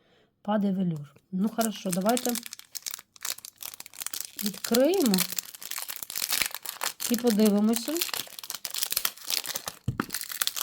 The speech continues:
Понюхаємо точніше, тому що я вже вам показувала, як виглядають, як виглядають ці коробочки.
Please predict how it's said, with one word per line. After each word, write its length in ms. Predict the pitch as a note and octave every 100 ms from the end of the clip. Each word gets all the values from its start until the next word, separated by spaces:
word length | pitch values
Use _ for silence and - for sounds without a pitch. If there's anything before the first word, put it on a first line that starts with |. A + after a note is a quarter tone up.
| - - - - - -
Понюхаємо 540 | A3+ A3+ A#3+ A#3 G#3 F#3+
точніше, 500 | F#3 F3+ C4 D#4 A#3
тому 260 | A3 A3+
що 140 | A3+ A3+
я 140 | A3+
вже 180 | A3+ G#3
вам 180 | G#3 G#3
показувала, 520 | G3 - A3+ F#3 G3+
як 120 | G3
виглядають, 720 | G#3 G3 G#3+ G3+ G#3 G3 - - - - - - - - - - - - - - - - - - - - - - - - - - _ _ _ - - - - _
як 180 | G#3+ G#3
виглядають 540 | G#3+ G#3+ G#3+ G#3+ F#3+
ці 120 | -
коробочки. 720 | G3 G#3 C4+ A#4 G#4 - -